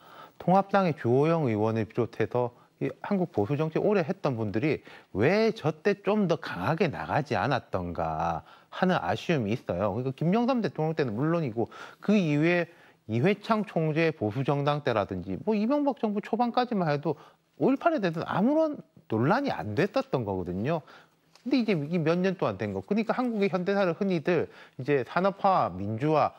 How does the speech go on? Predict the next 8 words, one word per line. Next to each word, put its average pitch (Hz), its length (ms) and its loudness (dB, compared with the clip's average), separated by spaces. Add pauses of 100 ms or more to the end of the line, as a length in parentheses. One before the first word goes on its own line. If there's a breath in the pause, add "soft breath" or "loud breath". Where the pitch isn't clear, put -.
(140)
그 123 120 0
양대 120 280 0
축으로 175 300 0
설명하지 160 420 0
않습니까? 92 640 -4
산업화의 202 480 0
주류를 147 640 0
이어받는다라고 120 840 0